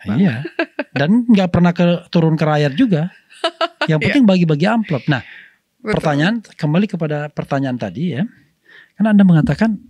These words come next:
Speaker 2: "Wah, ini masyarakatnya begini." Enggak.
Speaker 1: Hmm.
Speaker 2: Masyarakat itu dibentuk oleh elit.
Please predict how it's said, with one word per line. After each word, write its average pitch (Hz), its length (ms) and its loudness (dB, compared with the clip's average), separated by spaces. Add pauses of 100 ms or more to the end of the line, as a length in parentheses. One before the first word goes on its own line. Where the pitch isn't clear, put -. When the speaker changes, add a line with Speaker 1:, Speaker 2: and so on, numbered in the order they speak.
(160)
Speaker 2:
"Wah, 160 220 0
ini 196 120 6
masyarakatnya 185 640 0
begini." 156 480 -4
Enggak. 185 580 -4 (220)
Speaker 1:
Hmm. 190 280 -4
Speaker 2:
Masyarakat 151 800 -2
itu 117 680 -4
dibentuk 123 880 -2
oleh 131 320 -2
elit. 165 320 -2